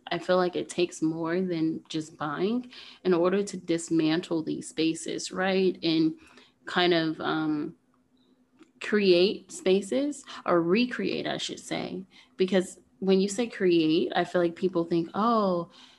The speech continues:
this is such a radical," and they disconnect it from the fact that the reason why the spaces are the way they are is because col-, colonization. It's not like we've had these spaces. It's not like we've had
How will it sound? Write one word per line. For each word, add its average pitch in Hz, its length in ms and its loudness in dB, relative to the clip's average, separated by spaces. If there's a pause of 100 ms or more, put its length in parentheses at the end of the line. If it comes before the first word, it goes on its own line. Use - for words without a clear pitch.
(320)
this 175 220 0
is 185 160 -4
such 196 180 -2
a 196 60 0
radical," 185 1400 2 (180)
and 175 480 4 (580)
they 180 160 2
disconnect 180 760 0
it 170 220 -4
from 165 500 2 (420)
the 165 120 0
fact 165 340 0
that 165 240 0 (120)
the 175 140 2
reason 180 380 4
why 160 220 2
the 160 100 -2
spaces 156 540 -2
are 156 260 -2
the 156 80 -4
way 156 140 -2
they 156 180 -4
are 156 220 -2
is 156 120 -6
because 156 300 -4
col-, 160 360 -6
colonization. 156 840 -2
It's - 240 -4
not 160 440 2
like 160 280 -2
we've 170 160 0
had 160 380 -2
these 156 180 -2
spaces. 160 480 -4
It's 185 160 -4
not 190 180 2
like 185 160 0
we've 170 200 2
had 156 500 -4